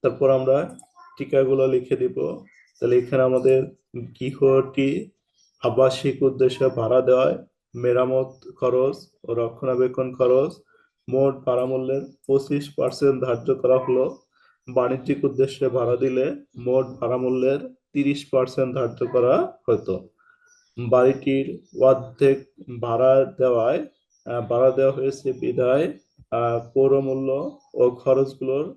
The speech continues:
এক by দুই অংশ বিবেচনা করা হলো। আহ, বৈদ্যুতিক সংস্থাপন ব্যয় মূলধন জাতীয় ব্যয় হয়, অন্তর্ভুক্ত করা হলো না।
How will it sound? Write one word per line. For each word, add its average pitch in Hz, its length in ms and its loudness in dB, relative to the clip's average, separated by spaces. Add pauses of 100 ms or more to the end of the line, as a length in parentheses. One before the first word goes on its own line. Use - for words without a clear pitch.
(120)
এক 123 220 0 (140)
by 135 140 6
দুই 131 240 -2
অংশ 127 320 -4 (440)
বিবেচনা 127 540 0
করা 131 260 4
হলো। 135 380 -4 (520)
আহ, 120 180 2 (100)
বৈদ্যুতিক 135 640 2 (280)
সংস্থাপন 127 920 -2
ব্যয় 143 380 2 (340)
মূলধন 127 460 0
জাতীয় 135 340 2
ব্যয় 127 240 2
হয়, 135 440 -4 (220)
অন্তর্ভুক্ত 127 680 -2
করা 131 340 0
হলো 127 280 0
না। 165 280 -2